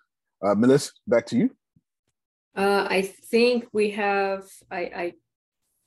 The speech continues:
Speaker 2: worked everyone's mind a little bit in the business stuff. So I,
Speaker 1: You did.
Speaker 2: <laughs> unless there's more questions about it, I,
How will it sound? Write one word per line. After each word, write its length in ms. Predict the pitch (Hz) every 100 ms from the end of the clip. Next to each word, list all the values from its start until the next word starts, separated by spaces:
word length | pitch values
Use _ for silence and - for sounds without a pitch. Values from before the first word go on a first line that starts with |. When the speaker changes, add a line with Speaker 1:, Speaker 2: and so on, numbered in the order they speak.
| _ 190
Speaker 2:
worked 340 | 190 202 -
everyone's 480 | 190 180 185 180 180
mind 300 | 185 185 185
a 60 | 185
little 200 | 190 190
bit 160 | 196 202
in 180 | 196 185
the 80 | 175
business 480 | 185 190 208 196
stuff. 440 | - 196 220 233 -
So 220 | - 185
I, 160 | 185 - 170
Speaker 1:
You 80 | 165
did. 80 | - _ _
Speaker 2:
<laughs> 200 | _ -
unless 720 | 196 196 220 226 254 226 -
there's 280 | 208 208 - - - 190
more 180 | 196
questions 560 | 190 190 190 - 208 202
about 320 | 196 180 175
it, 160 | 190 -
I, 220 | -